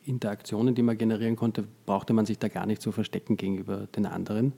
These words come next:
Hier drauf zu bleiben, weil's natürlich, äh, in Hinsicht auf die Aktivierung und die direkte Ansprache von Wählerinnen und Wählern, aber auch Mitgliedern ein zunehmend wichtigeres Instrument ist. Und man hat ja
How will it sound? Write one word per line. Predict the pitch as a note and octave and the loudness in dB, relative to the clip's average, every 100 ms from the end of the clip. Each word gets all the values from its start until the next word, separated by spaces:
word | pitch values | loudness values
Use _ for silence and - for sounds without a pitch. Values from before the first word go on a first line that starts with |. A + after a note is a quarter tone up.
| - | -2
Hier | - A#2+ | 2 4
drauf | F#2+ G#2+ | 4 4
zu | - G2+ | 4 0
bleiben, | F2+ E2+ F#2 B2 A#2+ G#2 | 0 -2 4 4 4 2
weil's | G2+ A#2+ | 2 4
natürlich, | A#2 - A#2+ A#2 A2+ - | 4 4 4 4 2 0
äh, | A#2 A2 G#2+ - - | 2 2 2 -2 -2
in | A#2+ | 2
Hinsicht | A2 A#2+ A2+ | 4 4 4
auf | A2+ - | 0 2
die | A2 | 0
Aktivierung | G#2+ - A#2+ G#2+ A#2 A#2+ | 0 -2 2 4 6 6
und | A2 | 6
die | G2+ | 4
direkte | A#2 G#2+ G#2 G#2 | 0 0 0 0
Ansprache | G2 A2 - G2+ G#2 - G#2+ | 0 -2 0 0 0 0 0
von | - G#2+ G2+ | 2 2 4
Wählerinnen | G2 G#2+ G#2+ G#2+ | 2 2 2 2
und | G#2 - | 2 0
Wählern, | F#2 A2 G2+ | 0 2 2
aber | F#2+ | 0
auch | G2 G#2 | 0 -2
Mitgliedern | G2 - G#2+ A2 G#2+ - - - - | -2 0 4 4 2 0 -16 -18 -4
ein | G2+ G2+ | 0 0
zunehmend | - A#2 G#2+ G#2 | 4 6 6 4
wichtigeres | G#2 - A2 G2+ | 0 0 0 0
Instrument | G2+ - A2 F2 G2 - | 0 -2 -2 -2 -4 -2
ist. | B2 B2+ - - - - - | -2 -2 -10 -20 -20 -20 -2
Und | D#3+ A#2 | 2 4
man | G2+ | 4
hat | A#2 - | 4 4
ja | A#2 | 4